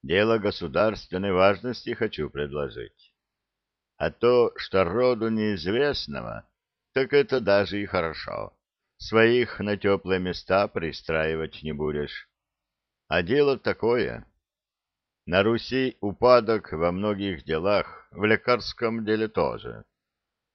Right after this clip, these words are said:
В иноземных государствах школы открылись, врачеванию учат.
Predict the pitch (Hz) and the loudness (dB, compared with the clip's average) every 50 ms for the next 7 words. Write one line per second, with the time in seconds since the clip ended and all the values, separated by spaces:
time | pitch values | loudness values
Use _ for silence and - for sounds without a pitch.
0 | _ _ - 82 92 101 110 110 92 127 131 135 135 131 127 117 104 90 107 98 | _ _ -6 -4 -2 0 0 0 2 2 2 2 2 0 0 0 0 0 -2 -2
1 | - - 104 107 127 139 135 127 - 85 - - 69 65 65 - - - _ - | 0 -2 -6 -2 0 0 0 0 -2 -6 -10 -8 -6 -6 -6 -8 -10 -20 _ -20
2 | - - - 143 143 127 107 87 78 - - 82 73 69 64 58 53 - - - | -20 -6 -2 0 2 2 2 2 0 -2 -4 -6 -6 -6 -6 -10 -14 -18 -18 -20
3 | - _ _ _ 62 69 80 - - - 95 101 107 113 110 101 92 85 80 80 | -20 _ _ _ -8 -6 -6 -6 -4 -2 0 2 4 4 4 2 2 -2 -4 -6
4 | 76 67 - - - - | -6 -8 -10 -12 -16 -16